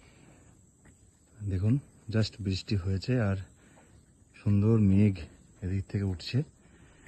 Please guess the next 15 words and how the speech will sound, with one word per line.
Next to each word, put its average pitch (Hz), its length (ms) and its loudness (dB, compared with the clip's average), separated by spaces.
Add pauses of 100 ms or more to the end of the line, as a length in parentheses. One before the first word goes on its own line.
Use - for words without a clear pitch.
(540)
চলুন, 101 320 2 (200)
সিঁড়ি 98 260 2
দিয়ে 98 300 4 (340)
আমরা 98 240 0
উপরে 95 260 -2
উঠে 92 240 0
যাই 107 180 2 (1000)
আস্তে 90 320 -2
আস্তে। 113 300 -4 (1400)
এই 131 120 0
বাড়িটা 101 360 4
দেখুন, 98 300 4 (1300)
এরকম 107 280 2
একটা 135 180 0
বাড়ি 101 440 2